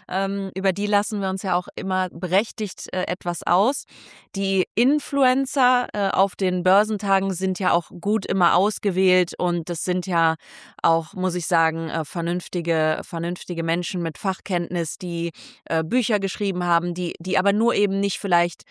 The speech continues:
in der Anlageberatung oder in der Vermögensverwaltung direkt arbeiten, ne? Aber das wollte ich vielleicht noch mal zur Abgrenzung sagen. Also die Influencer, die dort sind,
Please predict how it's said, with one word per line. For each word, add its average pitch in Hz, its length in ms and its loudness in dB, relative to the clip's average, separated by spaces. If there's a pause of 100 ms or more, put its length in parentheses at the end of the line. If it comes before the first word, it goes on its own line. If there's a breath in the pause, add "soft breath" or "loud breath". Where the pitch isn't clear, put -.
(240 soft breath)
in 196 120 0
der 190 140 2
Anlageberatung 180 1120 2
oder 185 380 4
in 175 100 -2
der 165 80 0
Vermögensverwaltung 170 1000 -2
direkt 160 360 -6
arbeiten, 147 540 0
ne? 175 220 -2
Aber 160 320 0 (600 loud breath)
das 165 260 0
wollte 180 180 4
ich - 100 -8
vielleicht 175 240 2
noch 175 100 -2
mal 165 120 -2
zur - 160 -4
Abgrenzung 165 540 -4
sagen. 151 300 0
Also 156 140 -6
die 151 140 -8
Influencer, 165 560 -8
die 151 120 -10
dort 151 280 -2
sind, 147 360 -6